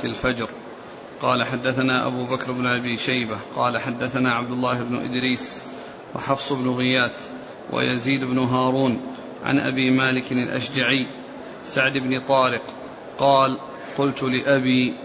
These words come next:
رضي الله عنه: يا أبت، إنك قد صليت خلف رسول الله صلى الله عليه وسلم وأبي بكر وعمر وعثمان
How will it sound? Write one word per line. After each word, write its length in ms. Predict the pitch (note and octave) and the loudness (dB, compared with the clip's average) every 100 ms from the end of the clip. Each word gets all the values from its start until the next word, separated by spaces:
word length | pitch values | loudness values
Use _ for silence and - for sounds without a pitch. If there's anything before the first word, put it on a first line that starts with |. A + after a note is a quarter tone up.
| - | -2
رضي 300 | C3 C3 B2+ | 0 2 2
الله 420 | B2 B2 A2+ B2 | 2 2 2 2
عنه: 260 | C3 B2+ G#2+ A#2+ | 4 2 0 -2
يا 380 | A#2+ C3 C3 D3 | 2 2 2 2
أبت، 240 | C3+ B2+ B2 A2+ - - - - - - | 2 0 -4 -8 -10 -14 -14 -14 -10 2
إنك 400 | D#3+ D#3 C#3+ C#3+ | 6 8 6 4
قد 260 | B2+ C#3+ C3+ | 2 2 2
صليت 680 | - C3+ C3 C#3 D3 C3+ | 0 0 2 4 4 2
خلف 360 | B2 C#3+ C#3 C#3 | 0 2 2 2
رسول 420 | B2+ B2 D3 C#3 | 2 0 0 0
الله 460 | C3+ C3+ C#3+ C3+ C3 | 2 4 4 4 0
صلى 280 | D3+ D3+ | 0 2
الله 460 | C#3+ C#3+ C#3+ C3+ C#3 | 4 6 4 4 4
عليه 360 | C3+ C3+ C3 C3+ | 4 2 0 0
وسلم 680 | B2 A#2+ C3+ C#3 C#3 C3+ C#3 C3+ - | 0 0 0 2 4 4 2 0 -2
وأبي 520 | C3+ A2+ B2+ B2+ B2+ A#2+ | 0 2 2 2 2 2
بكر 320 | C3 C3+ C#3 C3 C3+ - | 0 0 0 2 0 0
وعمر 560 | B2 A#2+ C3+ C#3 C3+ C3 | 0 2 2 4 4 4
وعثمان 1000 | C3+ - A#2 B2 A#2+ B2 B2+ C3 C3+ C3+ | 4 2 0 0 0 -2 0 2 4 4